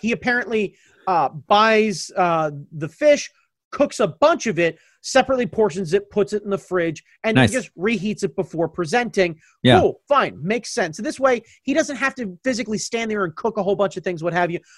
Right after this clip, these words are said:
Speaker 1: Puts the ri-, rice cooker on, fifteen, twenty minutes later, okay, cool, comes back after brushing his teeth or breakfast or what, or, you know, getting kids ready or what have you, and, like, this is his breakfast.
Speaker 2: Yeah.
Speaker 1: Tucks into it. Now, he talks about the egg.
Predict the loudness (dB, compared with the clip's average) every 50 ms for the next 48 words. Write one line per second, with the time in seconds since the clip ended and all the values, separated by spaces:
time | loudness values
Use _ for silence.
0 | _ _ -2 -2 0 2 2 2 2 0 -4 -12 -8 -4 -2 -4 -2 -2 -4 -6
1 | -4 -2 -4 -2 -4 -4 -6 -4 -4 -4 -4 -4 -6 -8 -6 -4 -4 -2 0 -2
2 | -2 -2 0 0 0 2 0 0 -2 -2 -6 -4 _ 0 0 0 0 -4 -6 -8
3 | -8 -6 -4 0 0 0 0 0 -2 -4 -4 -4 -4 -6 -4 -4 -6 -8 _ -20
4 | -20 -12 _ -4 -2 -2 -2 -2 0 -2 -2 -2 0 -2 -2 -2 -2 -6 -12 -10
5 | -8 -6 -6 -4 -2 -2 -2 -2 -4 -6 -6 -6 -4 -4 -4 -2 -4 -4 -4 -4
6 | 0 0 0 0 0 -2 -2 -2 -4 -2 -2 -2 -2 -4 -4 -4 -4 -6 -6 -6
7 | -4 -2 -2 -2 -4 -6 -20 -6 0 0 2 2 2 -2 -2 -2 -4 -2 0 0
8 | -2 -2 -8 -18 -20 -20 _ _ _ _ _ _ 4 6 6 6 4 2 0 -2
9 | -4 -2 0 2 2 2 2 0 0 2 2 2 2 -2 _ _ _ _ _ -4
10 | 0 4 6 6 6 6 4 2 2 2 0 -4 -2 0 2 2 2 0 -4